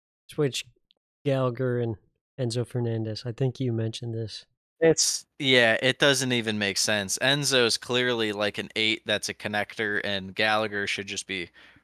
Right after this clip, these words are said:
Speaker 2: running around forward. Now there's talks they might actually sell Gallagher and buy Paulinho, and it's like, well, then who's, you're just gonna have Enzo be the ten? I don't know.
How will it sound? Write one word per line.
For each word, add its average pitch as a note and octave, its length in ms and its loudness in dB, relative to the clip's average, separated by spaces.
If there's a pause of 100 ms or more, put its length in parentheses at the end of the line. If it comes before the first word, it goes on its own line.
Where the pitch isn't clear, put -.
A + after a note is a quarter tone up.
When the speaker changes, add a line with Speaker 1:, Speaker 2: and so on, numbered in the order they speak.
(100)
Speaker 2:
running A2 320 0
around G2 320 -2
forward. G#2 460 -4 (580)
Now B2+ 140 2
there's B2+ 240 0
talks C3 300 0
they B2 100 0
might A2+ 260 -2 (200)
actually A2+ 320 -2
sell B2+ 320 0
Gallagher B2 840 -2 (480)
and A2+ 120 -6
buy A#2 180 2
Paulinho, A#2+ 920 -4
and A2 140 -8
it's - 180 -8
like, G2+ 360 -4 (360)
well, A#2+ 160 -2
then B2+ 200 2
who's, C3 340 -4 (100)
you're B2 160 -2
just A#2+ 200 -4
gonna A#2+ 120 2
have A2+ 120 2
Enzo A#2 360 0
be A2+ 140 -2
the G2+ 140 -6
ten? A#2+ 500 -4 (1040)
I A2+ 140 2
don't G2 200 -2
know. E2 180 -6